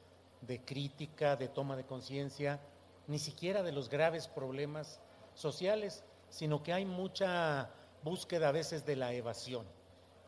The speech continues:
Eh, ¿qué piensas? ¿La música debe comprometerse, debe divertir, puede evadir? Y te pregunto concretamente con, sobre expresiones,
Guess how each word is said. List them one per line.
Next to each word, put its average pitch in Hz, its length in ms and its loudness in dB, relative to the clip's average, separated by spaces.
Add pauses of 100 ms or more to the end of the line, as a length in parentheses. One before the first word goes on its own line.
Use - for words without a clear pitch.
(180)
Eh, 147 260 2
¿qué 202 120 4
piensas? 139 520 0
¿La 135 80 2
música 190 480 2
debe 180 460 2 (400)
comprometerse, 170 1040 2 (540)
debe 160 920 4 (140)
divertir, 156 580 -2 (1040)
puede 180 840 -2 (460)
evadir? 151 520 -4 (520)
Y 160 80 -2
te 165 120 6
pregunto 160 420 6
concretamente 190 640 2
con, 160 280 -2
sobre 147 240 0
expresiones, 196 680 -2